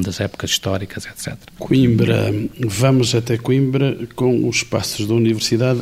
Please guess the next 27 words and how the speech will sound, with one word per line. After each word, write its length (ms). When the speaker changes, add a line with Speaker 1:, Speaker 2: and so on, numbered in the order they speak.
Speaker 2:
a 60
entrarem 640
por 240
este 340
concurso 560
dentro. 340
Este 160
concurso 400
abre-se 320
a 60
monumentos 800
notoriamente 680
desconhecidos. 640
A 80
maioria 300
dos 120
portugueses 600
não 100
saberá 340
que 140
existem 460
os 80
espaços 480
da 80
Universidade 540
de 80
Coimbra. 360